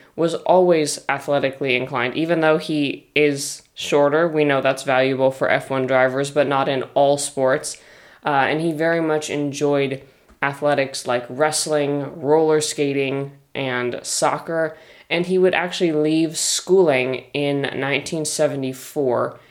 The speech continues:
and go into karting and racing full time.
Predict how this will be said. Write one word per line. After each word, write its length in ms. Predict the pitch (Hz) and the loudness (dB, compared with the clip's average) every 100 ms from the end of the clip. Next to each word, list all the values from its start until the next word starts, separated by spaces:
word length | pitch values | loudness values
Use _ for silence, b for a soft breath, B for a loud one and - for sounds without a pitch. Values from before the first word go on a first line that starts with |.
| B - | B -2
and 180 | 156 | 0
go 240 | 170 165 143 | 4 6 6
into 220 | 151 151 | 2 -2
karting 640 | - 131 135 127 127 131 | -6 -2 0 0 -2 -6
and 200 | - 139 | -6 -4
racing 460 | 131 127 - 127 127 | -2 -2 -4 -6 -8
full 380 | 127 - 139 120 | -10 -4 -4 -4
time. 420 | - 123 - | -6 -8 -8